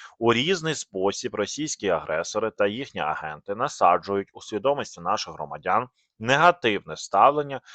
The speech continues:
та недовіру до влади, презирство до національних героїв, традицій, святинь, створюють протистояння на релігійному ґрунті.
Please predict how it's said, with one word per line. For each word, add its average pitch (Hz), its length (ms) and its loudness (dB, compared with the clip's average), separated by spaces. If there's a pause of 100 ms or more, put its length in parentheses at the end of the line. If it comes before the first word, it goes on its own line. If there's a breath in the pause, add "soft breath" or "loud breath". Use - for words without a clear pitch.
(140)
та 185 100 0
недовіру 110 720 0 (200)
до 110 140 4
влади, 104 540 6 (100)
презирство 127 600 0
до 92 120 -4
національних 98 600 -4
героїв, 107 500 0
традицій, 98 520 -10
святинь, 123 500 -6 (360 loud breath)
створюють 165 540 4
протистояння 110 640 -4
на 127 120 0
релігійному 87 580 -6
ґрунті. - 340 -16